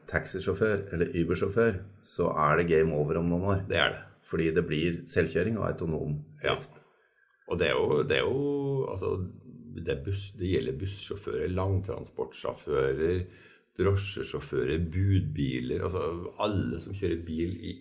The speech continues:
Speaker 2: yrke vil jo, vil jo få det tøft da.
Speaker 1: Men, eh, det var jo mange, mm, kusker og ryttere i sin tid som, eh, mistet jobben
Speaker 2: Det
Speaker 1: fordi
Speaker 2: var det.
Speaker 1: bilen kom.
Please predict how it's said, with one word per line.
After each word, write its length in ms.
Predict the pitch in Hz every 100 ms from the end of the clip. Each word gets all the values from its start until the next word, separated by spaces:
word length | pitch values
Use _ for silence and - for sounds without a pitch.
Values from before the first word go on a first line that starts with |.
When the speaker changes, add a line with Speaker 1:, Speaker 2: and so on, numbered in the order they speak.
| -
Speaker 2:
yrke 500 | 110 104 98 - 92
vil 160 | 147 -
jo, 640 | 82 90 98 98 101 98 95 - - - - - - - - - - _ _ - - - - -
vil 200 | - 101
jo 60 | 104
få 160 | 90
det 60 | 101
tøft 200 | 123 -
da. 60 | 196 95 - - - _ _ _ _ _
Speaker 1:
Men, 300 | 147 143 143 156
eh, 100 | 147
det 100 | 147
var 180 | 131 117
jo 80 | 131
mange, 320 | 135 110 123 147 151 147 143
mm, 460 | 135 101 87 -
kusker 460 | - 156 - - 104 117
og 60 |
ryttere 480 | 110 98 - 107 113 117
i 40 |
sin 240 | 113 101 98
tid 300 | 101 117 127
som, 400 | - 107 110 110
eh, 300 | 110 107 107
mistet 380 | 107 92 95 87
jobben 420 | 80 82 90 87
Speaker 2:
Det 320 | - - -
Speaker 1:
fordi 160 | - 92
Speaker 2:
var 80 |
det. 80 | 90
Speaker 1:
bilen 180 | 80 85
kom. 280 | 92 98